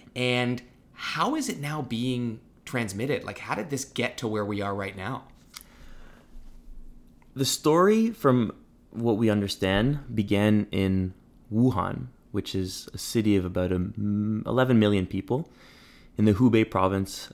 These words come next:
Speaker 2: of China. And it's thought that in late November or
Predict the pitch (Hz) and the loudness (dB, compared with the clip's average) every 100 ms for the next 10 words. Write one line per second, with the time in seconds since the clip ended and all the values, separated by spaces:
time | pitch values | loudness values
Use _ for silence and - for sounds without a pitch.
0 | - 85 - 90 - - - _ _ _ | -14 -12 -10 -10 -8 -10 -16 _ _ _
1 | _ _ _ _ _ - 104 110 113 - | _ _ _ _ _ 0 4 6 4 2
2 | - 113 - - 135 165 127 113 110 107 | -4 -4 -4 -2 0 0 2 6 6 6
3 | 117 139 - - 120 110 101 98 98 101 | 4 2 -2 -8 -2 0 2 2 2 2
4 | 104 92 90 | 2 0 0